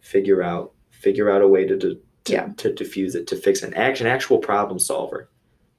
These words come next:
Speaker 1: There's so much more leadership and so much more, more strength involved.
Speaker 2: Yeah,
Speaker 1: Because
Speaker 2: and
Speaker 1: it,
Speaker 2: effective,
Speaker 1: it involves
Speaker 2: yeah.
Speaker 1: some time with you being uncomfortable. Like in that situation with your coworker, there was probably a day there, a good twenty-four hours, where you were uncomfortable going, "Is she mad at me?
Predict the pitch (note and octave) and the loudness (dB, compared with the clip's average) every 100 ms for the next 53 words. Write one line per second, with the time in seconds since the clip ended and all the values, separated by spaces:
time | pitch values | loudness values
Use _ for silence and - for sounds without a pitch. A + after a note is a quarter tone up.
0 | _ _ G#2 - - G#2 G#2 G2+ - G2+ | _ _ -8 -2 2 2 2 -2 -2 2
1 | G2 F#2 F2 D#2 G2 A2 G#2+ F#2+ F#2 - | 4 4 0 -2 -2 -2 0 -2 -2 -2
2 | G#2+ G2+ F#2 - G2 F#2+ _ _ G#2 G2 | -2 -2 -6 -10 -10 -10 _ _ -8 -6
3 | F2+ - - F#2 D3 - E2+ C2+ C#2 - | -2 -4 0 -2 -2 -4 -4 -2 -4 -8
4 | _ _ G3+ G3 F3 F#3 F3 G3 F3+ F3+ | _ _ 2 2 2 2 2 4 4 2
5 | F3 E3+ - E3+ B2 C#3+ D#3 A#2+ B2+ - | 0 -6 -2 4 4 4 4 4 4 2
6 | A#2 - A#2+ D#3+ A2+ - G#2 G#2 G#2 G#2 | -4 -4 -4 -2 -6 -6 -4 -2 -2 -4
7 | _ _ _ _ - A2+ A#2+ A2 A2+ A2 | _ _ _ _ -2 0 0 -2 -4 -6
8 | - G#2+ - - - G2 G2+ G#2 G2 - | -4 -4 -4 -8 -14 -8 -4 -2 -2 -4
9 | G2+ G2+ G#2+ G#2+ G#2+ G2+ G2 A#2 D3 G#2 | 0 4 4 2 0 0 4 6 6 6
10 | - A2 - _ _ _ _ - A2 A#2+ | 6 2 0 _ _ _ _ 4 4 4
11 | A#2+ A#2 A#2+ A2+ G2+ G2 C#3 F#2 F#2 A2 | 2 2 2 2 4 4 4 2 2 0
12 | A2+ A#2 A2 G#2+ G#2 G#2 C3 G2+ F#2 G2 | -2 -4 -4 0 0 0 -2 -2 -4 -4
13 | G#2 B2 A2 G#2 G#2+ A#2+ - - F2 E2+ | -4 2 2 0 -4 -6 -6 -6 -4 -4
14 | E2 - - - F#3+ F3 - B2+ G3 F3+ | -6 -14 -18 -16 -16 -18 -18 -18 -14 -14
15 | F#3+ | -16